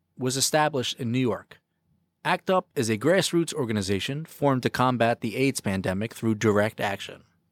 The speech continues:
After founding the Philadelphia chapter of act up, Kuramiya turned his attention to the burgeoning internet. Over the next few years, he transformed his news-, newsletter into what would become one of the first websites to provide information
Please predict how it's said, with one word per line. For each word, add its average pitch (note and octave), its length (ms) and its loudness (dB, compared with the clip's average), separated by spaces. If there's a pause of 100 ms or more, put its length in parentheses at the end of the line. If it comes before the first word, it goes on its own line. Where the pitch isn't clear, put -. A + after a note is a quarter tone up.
(1120)
After F3 280 2
founding D#3+ 420 2
the A#2 80 -2
Philadelphia G3+ 540 2
chapter G#2+ 380 0
of F#2+ 120 -2
act F2+ 260 -6
up, A#2+ 160 -4 (260)
Kuramiya F#3 500 2
turned D3+ 300 -2
his C3+ 140 -4
attention A#2+ 480 -2
to C3 120 -6
the A#2 120 0
burgeoning D3+ 460 2
internet. G#2+ 380 -2 (800)
Over D#3+ 200 4
the F#3 100 4
next F#3 240 0
few F#3 120 -4
years, B2+ 420 0
he B2+ 100 -2
transformed B2+ 560 0
his A2 160 -2
news-, C#3 380 -2
newsletter A#2+ 540 0
into C3 260 -6
what C#3+ 160 4
would B2 160 -2
become A2+ 480 0
one B2+ 120 2
of B2 40 -2
the A2+ 80 -2
first E3 280 2
websites A2+ 520 0
to - 60 -18
provide G#2+ 380 0
information A2 680 -2